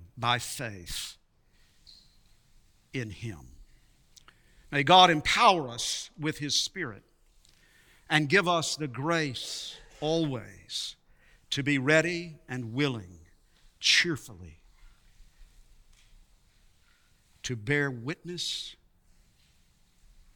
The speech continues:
to Jesus in the midst of a world that hates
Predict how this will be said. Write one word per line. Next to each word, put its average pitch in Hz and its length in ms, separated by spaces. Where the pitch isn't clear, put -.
to 131 120
Jesus 120 680
in 120 120
the 120 60
midst 135 340
of 113 80
a 113 60
world 113 520
that 110 120
hates - 640